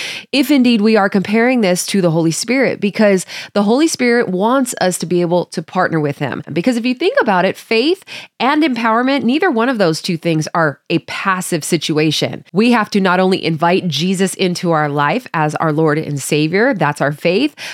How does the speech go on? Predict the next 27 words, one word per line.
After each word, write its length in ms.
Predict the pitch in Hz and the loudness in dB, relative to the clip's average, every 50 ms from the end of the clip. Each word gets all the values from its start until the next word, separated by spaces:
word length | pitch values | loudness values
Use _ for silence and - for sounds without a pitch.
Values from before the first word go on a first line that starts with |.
| - - - | -10 -4 0
but 160 | 214 214 226 | 2 2 2
we 80 | 247 | 2
also 420 | - - 190 208 254 269 - 254 226 | 2 2 2 2 2 0 0 0 0
need 220 | 208 190 185 185 | 2 2 0 0
to 240 | - - 220 180 - - | 2 0 0 0 0 -2
invite 340 | 190 190 175 160 180 175 - | -2 0 0 2 0 0 0
him 160 | 185 190 185 | 0 0 0
to 80 | 185 190 | -2 -2
come 300 | - - 175 156 156 160 - | -2 0 0 0 0 -2 -4
upon 480 | - 160 - - - 262 277 311 277 | -6 -6 -6 -4 -2 0 0 0 0
us. 280 | 185 131 - - - - | 0 0 -2 -2 -6 -4
So 240 | - - 165 156 147 _ - | -2 0 0 0 -2 _ -2
faith 240 | 196 190 214 240 | 0 0 0 0
and 160 | 240 254 262 233 | 0 -2 -2 -2
empowerment 420 | 226 208 190 196 196 190 139 160 | 0 0 0 0 0 0 0 0
both 260 | 151 180 196 226 - | 0 2 0 0 0
require 340 | 233 220 - 208 190 185 190 | -2 -4 0 0 2 2 0
us 100 | 185 - | 0 -2
to 120 | - - 160 | -2 -4 -2
reach 420 | 143 139 147 190 226 269 277 - - | -2 -2 -2 0 2 2 0 0 -2
out 180 | - 208 208 202 | -2 0 0 0
our 140 | 196 185 180 | 2 0 0
hand 340 | 180 175 170 165 160 160 - - | 0 0 0 0 0 -2 -2 -4
and 120 | 156 147 | -4 -4
partner 640 | - - - 190 190 - - 180 180 185 180 180 185 - | -4 -4 -2 -2 -2 -2 -2 -2 0 0 0 -2 -4 -4
with 240 | 147 151 185 190 - | -2 0 0 0 0
him. 400 | - 175 139 117 82 73 143 | -2 -4 -4 -2 -4 -6 -8